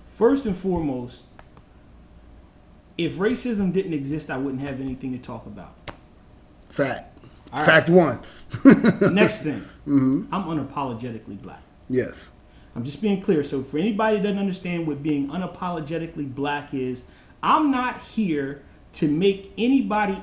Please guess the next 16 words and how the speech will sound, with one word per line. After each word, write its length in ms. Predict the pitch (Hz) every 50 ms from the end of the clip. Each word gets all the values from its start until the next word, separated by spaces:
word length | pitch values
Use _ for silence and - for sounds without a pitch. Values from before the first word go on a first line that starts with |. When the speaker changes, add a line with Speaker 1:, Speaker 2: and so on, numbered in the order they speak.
| - -
Speaker 1:
else 280 | 160 143 139 139 - -
feel 300 | - - - 190 196 190
good 260 | 170 143 147 170 165
about 340 | 165 139 139 135 127 123 - -
themselves, 420 | 120 113 110 - - 113 - - - - - - - -
Speaker 2:
Mm-hmm. 180 | 131 127 113 123
Speaker 1:
right? 220 | 131 139 - - - - - - - - - - - - - - - - - - - - -
I 180 | 151 185 208 214
come 320 | 208 - 208 196 196 196
from 220 | 190 196 180 175 165
an 100 | 156 151
oppressed 640 | 143 135 139 - - - 196 190 190 - - -
class 580 | - - 175 160 156 147 143 139 139 - - -
in 160 | 147 139 135 131
this 180 | 139 131 131
country 400 | - - 147 127 113 - - -